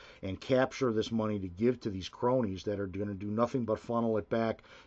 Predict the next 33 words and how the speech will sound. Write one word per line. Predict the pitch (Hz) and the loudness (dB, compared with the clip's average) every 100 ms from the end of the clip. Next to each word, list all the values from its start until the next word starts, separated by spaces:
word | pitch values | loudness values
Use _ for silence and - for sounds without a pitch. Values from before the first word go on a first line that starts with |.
| - | -6
to | 107 | -4
the | 98 | -2
campaign | 127 120 117 120 113 | -2 -2 0 0 -2
contribution | 110 113 110 - 95 110 113 110 98 | -2 -2 -2 -2 -4 -2 -2 -4 -6
coffers | - 107 104 104 101 - - - - | 0 0 2 0 -2 -4 -18 -18 -4
of | 104 92 | -2 0
these | 110 110 | -2 -4
people | - 117 113 104 | 0 -2 0 0
that | 101 101 | 0 -2
think, | - 110 104 - | -2 -4 -4 -2
uh, | 101 90 | -2 0
government | 117 113 113 110 107 | 2 2 2 0 -2
can | - 101 | -6 -6
set, | - 117 110 - - - - | -2 -2 -2 -4 -20 -20 -8
uh, | 98 101 98 92 85 69 98 | -4 -2 -2 -4 -6 -8 -4
you | 107 | -2
know, | 101 | -2
the | 92 | -2
winners | 101 123 120 110 | 2 2 2 0
and | 107 101 | -2 2
losers | 127 127 107 104 - 113 | 2 2 0 -2 -4 -6
in | 107 | -4
an | 101 | -4
economic | 107 107 104 107 104 107 | -2 -2 -2 -2 -2 -2
environment. | 90 107 110 101 101 - - - - | 2 2 4 2 -2 -8 -20 -18 -6
And | 107 | 0
these | 113 135 | 4 4
people | - 131 120 117 | 4 2 4 4
aren't | 117 117 110 | 4 4 4
even | 117 107 98 | 2 2 0
energy | 117 113 92 101 | 2 0 0 0
literate. | 113 104 78 64 - - - - - | 2 2 0 -6 -16 -20 -20 -16 -4
Uh, | 92 90 | -2 0